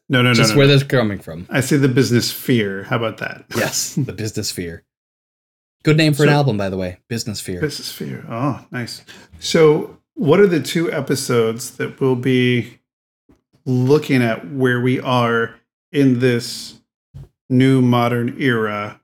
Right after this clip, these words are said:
Speaker 1: Just as two symbols of, or no, no, no, two representations of, uh, where we are right now.
Speaker 2: Well, I think we should talk about two gay weddings. <laughs>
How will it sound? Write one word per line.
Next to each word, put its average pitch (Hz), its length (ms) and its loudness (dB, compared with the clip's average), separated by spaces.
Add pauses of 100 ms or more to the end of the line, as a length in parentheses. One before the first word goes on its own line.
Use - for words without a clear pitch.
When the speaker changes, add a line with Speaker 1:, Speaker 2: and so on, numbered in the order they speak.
(180)
Speaker 1:
Just - 240 -6
as 139 180 -4
two - 280 -2
symbols 120 1040 0 (240)
of, 113 580 -6 (1000)
or 151 200 -2
no, 151 180 4
no, 127 180 2
no, - 80 -18 (220)
two 185 220 4
representations 127 1300 0
of, 113 540 -6
uh, 110 380 -6 (680)
where 123 160 2
we 117 180 4
are 107 140 0
right 104 220 -6
now. 104 340 -10 (1200)
Speaker 2:
Well, 123 280 2
I 147 140 2
think 151 220 -2
we 127 80 -4
should - 160 -8
talk 123 180 2
about 110 380 -2
two 123 340 0
gay 104 240 -2
weddings. - 960 -12
<laughs> - 20 -20